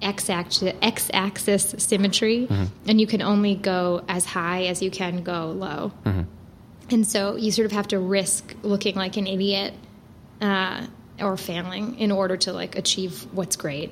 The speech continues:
Speaker 2: Yeah.
Speaker 1: And it's, like, much safer to stay in that, like, you know, like, two, negative two area, but it's much more exciting and rewarding to, like, expand your
Speaker 2: Yeah.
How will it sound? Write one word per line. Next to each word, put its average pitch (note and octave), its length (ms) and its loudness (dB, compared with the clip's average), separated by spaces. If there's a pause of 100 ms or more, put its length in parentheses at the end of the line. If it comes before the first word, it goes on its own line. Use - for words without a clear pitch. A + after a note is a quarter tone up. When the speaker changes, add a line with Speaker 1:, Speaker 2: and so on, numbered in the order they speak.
(120)
Speaker 2:
Yeah. - 140 4
Speaker 1:
And F3+ 220 2
it's, - 160 -4
like, F#3+ 140 0
much G3+ 160 4
safer F#3+ 320 0
to F3 80 -6
stay F3 380 0
in F3+ 120 -2
that, E3 160 -6
like, G#3 300 -14 (600)
you F#3 100 -8
know, F#3+ 60 -12
like, - 440 -20 (500)
two, F#3+ 640 0
negative F3 360 -2
two F3+ 320 -4
area, E3+ 440 -6 (200)
but G#3+ 140 -4
it's G#3+ 180 -2
much F#3+ 220 0
more G3 160 0
exciting D#3+ 580 -4
and F#3 140 -4
rewarding F3 500 -8
to, - 120 -8
like, - 340 -10
expand D#3 560 -8
your E3+ 260 -2 (120)
Speaker 2:
Yeah. E2+ 200 4